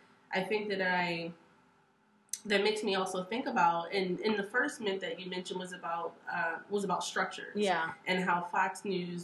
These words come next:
Speaker 1: bought out the movie
Speaker 2: Yeah.
Speaker 1: and how they made their money too.
Speaker 2: Yeah.
Speaker 1: I will say that when it comes to, um, the structures that's in, in our country, those,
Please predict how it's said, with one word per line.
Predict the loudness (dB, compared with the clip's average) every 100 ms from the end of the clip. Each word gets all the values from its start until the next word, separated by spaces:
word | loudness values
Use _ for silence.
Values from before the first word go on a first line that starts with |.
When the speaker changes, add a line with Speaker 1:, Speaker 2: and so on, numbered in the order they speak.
| -6
Speaker 1:
bought | 0 2
out | 2 0 -2
the |
movie | -2 0 0 -4
Speaker 2:
Yeah. | 0 4 4 4 4
Speaker 1:
and | 0 -2
how | -4
they | -2 -2
made | -2 -4 -4
their | -4 -4
money | -6 -8
too. | -4 -2 2
Speaker 2:
Yeah. | 4 4 4 4
Speaker 1:
I | 2 2
will | 0 -2
say | -2 -4 -2
that | -2 -2 -4
when | -6
it | -6 -6
comes | -8 -10 -8
to, | -4 0 0 -2 -6 -2
um, | 0 0 -2 -6 -14 -10
the | -8
structures | -4 -4 -4 0
that's | 0 -2 -2
in, | 0 0 0 -4 -10 _
in | 0 2 2
our | 2 0 -2
country, | -4 -4 -6 -6 -10 -14 -20 -18 -2
those, | 0 2 0 -2 -8